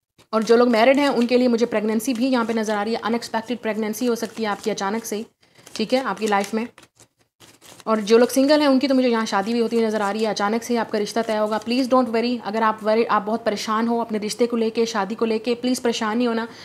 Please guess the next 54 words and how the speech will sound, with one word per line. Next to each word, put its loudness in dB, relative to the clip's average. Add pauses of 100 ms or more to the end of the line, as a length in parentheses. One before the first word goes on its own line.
(120)
क्योंकि 2
ट्वेल्थ 2
हाउस 2
यहाँ 0
पे -6
सरेंडर -2
करने -2
को -4
बोल 0
रहा 2
है। -4
जो -4
चीज़ें -2
आपके 0
कंट्रोल 0
में 0
नहीं 0
हैं, 0 (340)
जो 4
चीज़ें 2
ऊपर 2
वाला 8
करता 0
है 2
वो -2
आपके 0
कंट्रोल -2
में -2
नहीं -2
है। -8 (260)
आप 2
सिर्फ 0
प्रे 6
कर 2
सकते -2
हो, 0 (300)
क्योंकि 0
ये 4
चीज़ें 2
ऊपर 2
वाले 4
का 0
हाथ -2
है, -2
और -2
ये 2
definitely 2
मुझे 0
यहाँ 0
पे -4
नज़र 0
आ 0
रहा -8
है। -14